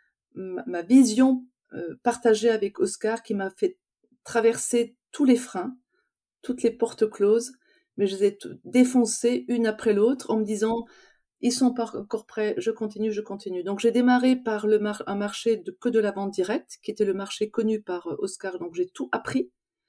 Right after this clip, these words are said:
Les démonstrations à domicile, c'était pas du tout mon monde. Euh, où j'ai, finalement, c'est les premières démos qui m'ont fait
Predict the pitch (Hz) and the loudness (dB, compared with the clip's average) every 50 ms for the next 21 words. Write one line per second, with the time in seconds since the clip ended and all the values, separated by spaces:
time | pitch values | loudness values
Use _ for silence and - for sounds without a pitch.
0 | _ _ _ _ _ _ - 196 185 202 208 202 202 202 - - 202 208 - 220 | _ _ _ _ _ _ -12 -6 -4 -2 -2 -2 -4 -6 -6 -8 -8 -6 -6 -6
1 | 208 185 196 190 190 180 - - 240 254 247 - - - 185 - - 254 247 226 | -4 -4 -4 -4 -4 -6 -4 -4 -4 -4 -6 -6 -6 -6 -4 0 0 0 0 0
2 | 220 - 240 214 202 185 180 175 180 214 294 285 196 165 - _ _ - _ _ | -4 -4 -2 -2 -2 -2 -4 -4 -2 0 0 0 0 0 -4 _ _ -20 _ _
3 | - - _ _ _ _ _ _ - - 175 175 170 170 170 165 160 160 160 - | -20 -20 _ _ _ _ _ _ -8 -6 -4 -4 -4 -4 -6 -6 -6 -6 -6 -6
4 | - - 254 247 214 202 220 240 247 240 233 - - - - - 226 226 214 220 | -2 0 2 2 2 2 0 0 2 2 2 2 0 -2 -4 -2 -2 0 2 2
5 | 240 254 247 - 226 202 208 - - - 233 233 233 226 233 - 226 220 220 233 | 2 2 2 2 2 0 0 -2 -2 -2 0 0 0 0 0 0 0 0 2 2
6 | 240 240 247 - 226 208 202 208 208 208 - - 226 220 - - - | 0 0 -2 -2 -2 -2 0 -2 -4 -4 -2 0 0 0 0 -4 -8